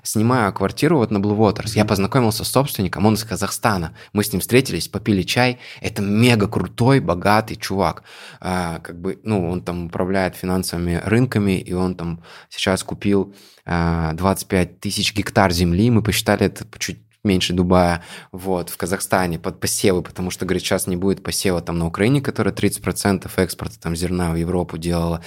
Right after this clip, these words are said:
Speaker 1: и у них поднимутся цены, и я вот здесь, а я купил вагоны, там они у нас щас будут возить,
Speaker 2: <laughs>
Speaker 1: там он сто вагонов купил, да, и я такой: «Вау!» Прикинь, то есть, а он со мной позна-, он меня спрашивает тоже: «А вот здесь что, а здесь как?»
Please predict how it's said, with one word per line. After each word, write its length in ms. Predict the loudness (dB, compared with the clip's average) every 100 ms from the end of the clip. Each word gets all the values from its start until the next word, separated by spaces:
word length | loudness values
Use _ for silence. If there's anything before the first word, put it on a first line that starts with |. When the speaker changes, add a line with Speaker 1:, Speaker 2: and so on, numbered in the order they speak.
| -14 -10
Speaker 1:
и 100 | -4
у 40 |
них 260 | -2 -2 -4
поднимутся 500 | -6 -4 -4 -6 -6
цены, 460 | 0 2 2 2
и 40 | 0
я 180 | 0 -2
вот 160 | -6
здесь, 420 | -8 -4 -2 -2 -2
а 20 |
я 140 | -6
купил 300 | -8 -4 -4
вагоны, 500 | -2 -2 2 4 4
там 220 | 2 0
они 180 | 0 0
у 40 | 0
нас 120 | -4
щас 200 | -6 -8
будут 180 | -6 -2
возить, 300 | 0 0 -2 -6 -10
Speaker 2:
<laughs> 160 | -8
Speaker 1:
там 180 | -4 -4 -2
он 100 | 0
сто 220 | 4 4
вагонов 420 | 6 4 2 0
купил, 300 | -8 -6 -4
да, 220 | 0 0 0 -8 -12 -2
и 320 | 2 2 0 -8 -6
я 180 | 0 2
такой: 240 | 2 2
«Вау!» 680 | 4 6 6 6 2 0 -10 -10
Прикинь, 460 | -4 0 2 2 0 -4
то 80 | 0
есть, 260 | 0 -2 2
а 100 | 4
он 140 | 6
со 100 | 4
мной 160 | 0 0
позна-, 260 | 0 -2 0 0 2
он 100 | 2
меня 140 | 0
спрашивает 540 | 2 2 4 2 -2
тоже: 240 | 0 0 2
«А 40 | 0
вот 160 | -2
здесь 260 | 0 0 0
что, 220 | -2 -2
а 60 | -2
здесь 340 | -2 -2 -2
как?» 260 | -4 -8